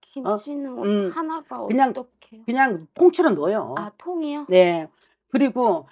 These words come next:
Speaker 2: "나는 언제 돈 벌까요?" 마음속에 물어봅니다, 나한테. 그쵸? 마음속에 언니가 안 물어봤어요.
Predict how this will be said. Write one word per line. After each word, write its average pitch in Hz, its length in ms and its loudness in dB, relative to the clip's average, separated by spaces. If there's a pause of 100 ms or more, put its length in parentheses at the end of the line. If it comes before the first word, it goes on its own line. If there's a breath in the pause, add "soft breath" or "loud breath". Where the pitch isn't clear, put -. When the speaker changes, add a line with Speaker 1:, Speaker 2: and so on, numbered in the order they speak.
(160)
Speaker 2:
"나는 339 340 6
언제 220 280 6
돈 175 200 -2
벌까요?" 160 640 0
마음속에 247 480 4
물어봅니다, 160 520 0
나한테. 117 460 -10 (680)
그쵸? 220 360 2 (240)
마음속에 294 380 8
언니가 233 260 4
안 175 100 4
물어봤어요. 190 460 2